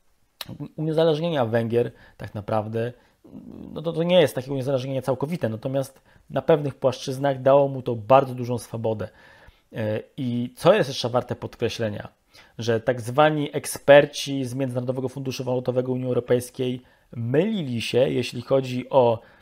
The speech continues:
e, programy gospodarcze dla Grecji, dla Portugalii, dla Węgier między innymi.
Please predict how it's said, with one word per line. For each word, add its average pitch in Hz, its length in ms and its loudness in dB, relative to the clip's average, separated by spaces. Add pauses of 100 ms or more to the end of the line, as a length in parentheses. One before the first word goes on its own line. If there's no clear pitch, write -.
(320)
e, 113 420 -4
programy 135 680 4
gospodarcze 127 760 2
dla 110 240 2
Grecji, 131 480 0
dla 123 140 0
Portugalii, 117 640 -4
dla 107 200 -2
Węgier 123 340 -4
między 120 260 -8
innymi. 120 380 -10